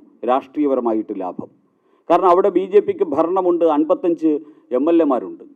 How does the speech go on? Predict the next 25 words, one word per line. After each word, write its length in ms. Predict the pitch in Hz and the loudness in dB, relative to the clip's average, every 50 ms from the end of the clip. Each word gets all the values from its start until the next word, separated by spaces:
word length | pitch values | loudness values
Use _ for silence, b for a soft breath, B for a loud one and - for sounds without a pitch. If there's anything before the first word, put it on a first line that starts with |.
| _ _ _ _ _ _ _ _ - 147 | _ _ _ _ _ _ _ _ -2 0
അങ്ങനെയുള്ള 420 | 170 208 233 220 220 208 208 208 208 202 | 0 0 0 0 0 2 4 4 4 2
ഒരു 80 | 196 185 190 | 2 0 -2
സർക്കാരിൻ്റെ, 720 | 175 165 165 - 196 185 190 185 185 180 180 170 185 180 185 196 185 170 156 - | -2 -2 -2 -2 0 0 0 0 0 -2 -4 -4 -4 -4 -4 -4 -6 -8 -8 -4
സർക്കാർ 400 | 160 156 160 160 - 185 185 180 180 170 151 | -4 -4 -4 -4 -4 -2 -2 0 0 0 0
അവിടുത്തെ 360 | 156 170 196 214 - - 208 180 | 0 0 0 -2 -2 -4 -2 0
നിയമപ്രകാരം 640 | 180 180 185 180 175 - 185 165 175 175 170 170 170 | 0 0 0 0 -2 -2 -2 -2 -2 -2 -2 -2 -2
എടുത്തൊരു 320 | 160 165 151 - 165 156 143 147 | -2 -2 -2 0 -2 -2 0 -2
കേസിൽ 340 | 131 123 - - - - - - - - _ _ _ _ _ _ _ _ - 95 | -2 -4 -4 -6 -8 -10 -10 -10 -16 -20 _ _ _ _ _ _ _ _ -10 0
ബി 120 | 117 139 160 175 165 | 4 4 4 4 4
ജെ 100 | 185 185 180 | 2 2 2
പിക്ക് 200 | 185 175 - 180 175 | 0 -2 0 0 2
ഒരു 100 | 190 196 185 | 4 2 2
എം 80 | 185 196 | 2 2
എൽ 80 | 202 214 214 | 0 0 0
എ 20 | 185 | 0
പോലും 200 | 190 196 185 180 175 | 2 2 2 2 2
ഇല്ലാത്ത 260 | 170 165 165 165 160 165 151 - | 2 2 0 0 -2 -4 -6 -4
കേരളത്തിലെ 500 | 160 156 165 165 175 180 180 185 180 170 160 143 | -2 -2 -2 -2 -4 -6 -4 -4 -4 -2 0 0
ബി 80 | 147 143 143 | 0 0 2
ജെ 100 | 147 156 151 151 | 2 0 0 -2
പിയുടെ 320 | 143 123 117 110 110 123 151 160 - _ _ _ _ - 107 | -6 -6 -6 -4 -4 -4 -6 -8 -10 _ _ _ _ -6 -2
നിലപാടിനനുസരിച്ച് 1080 | 123 135 151 156 156 160 160 165 160 156 151 143 143 151 143 - 165 151 151 147 147 156 135 135 | 0 0 0 2 2 2 2 2 2 0 0 0 0 -2 -2 -2 -2 -2 -2 -2 -4 -4 -6 -6
നിൽക്കാൻ 320 | 135 - - 135 101 85 - - _ _ _ _ _ _ _ _ _ - 117 | -6 -4 -4 -4 -4 -6 -8 -18 _ _ _ _ _ _ _ _ _ -2 0
അവർക്ക് 400 | 135 147 160 156 156 - 165 165 165 160 156 147 - - - - - 127 123 | 2 2 2 0 0 -2 0 2 2 2 0 -2 -6 -12 -16 -12 -6 -4 -2
നിർദ്ദേശം 480 | 139 139 135 151 170 175 170 - 165 | -2 0 2 2 2 2 2 0 -2